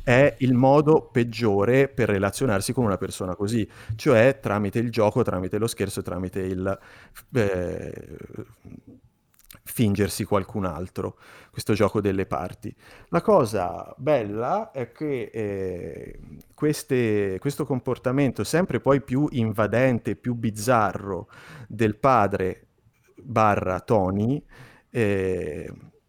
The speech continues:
eh, coinvolge piano piano la,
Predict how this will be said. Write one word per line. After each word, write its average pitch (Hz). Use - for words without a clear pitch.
eh, 110
coinvolge 143
piano 107
piano 90
la, 90